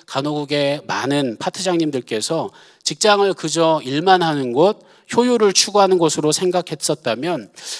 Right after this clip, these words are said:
어, 우리 병원에서도 비슷한 일이 분명히 발생했을 수도 있었을 것이라는 사실을 저는 알고 있습니다.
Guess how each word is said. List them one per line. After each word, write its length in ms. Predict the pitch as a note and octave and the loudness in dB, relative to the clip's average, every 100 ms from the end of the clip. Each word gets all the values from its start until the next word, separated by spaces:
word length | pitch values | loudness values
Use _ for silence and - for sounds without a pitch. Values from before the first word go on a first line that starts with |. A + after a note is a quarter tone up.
| - _ | -16 _
어, 80 | E3+ | -6
우리 180 | E3 G3 | -4 -2
병원에서도 540 | F3 G3 G3+ F3+ F3+ F3 | 2 4 4 2 0 -4
비슷한 520 | - D#3+ - F#3 D#3+ | 0 0 2 0 0
일이 140 | D3 | -4
분명히 460 | C#3 C#3 D3 C#3+ C#3 | -6 -4 -2 -2 -4
발생했을 640 | - A#2+ D#3 D3 D#3 D#3+ | -6 -4 -2 -2 -2 -2
수도 220 | - D3 | -4 -4
있었을 360 | A#2 - D3+ D3+ | -4 -2 -2 -2
것이라는 520 | - C3 - B2+ B2+ | -4 -4 -2 -4 -4
사실을 480 | A#2+ D3+ - B2+ F3 - _ | -4 -4 -4 -4 -6 -8 _
저는 320 | - B2 C#3+ | -4 0 2
알고 240 | G#2+ G#2 G2+ | 2 -2 -4
있습니다. 520 | - G2 F2+ F#2+ | -6 -6 -16 -18